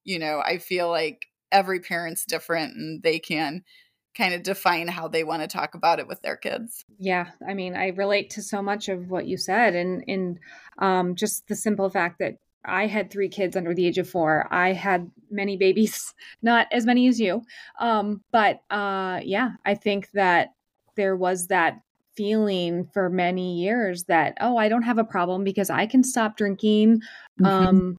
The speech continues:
Speaker 2: just like I did for nine months because I had to," you know? <laughs> Um, and, but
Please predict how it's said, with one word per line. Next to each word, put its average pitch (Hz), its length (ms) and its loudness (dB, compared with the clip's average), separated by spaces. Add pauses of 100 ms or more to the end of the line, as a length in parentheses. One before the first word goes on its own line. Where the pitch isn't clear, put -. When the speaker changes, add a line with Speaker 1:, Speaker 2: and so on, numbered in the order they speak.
(100)
Speaker 2:
just 208 180 -2
like 196 140 2
I 190 120 4
did 185 540 4 (560)
for 202 60 -6
nine 202 220 0
months 247 400 2
because 202 420 -4
I 196 80 2
had 196 240 -4
to," 208 340 -6
you 214 140 -2
know? 269 100 6
<laughs> 262 100 0 (600)
Um, 202 540 0 (100)
and, 190 580 0 (320)
but 208 220 2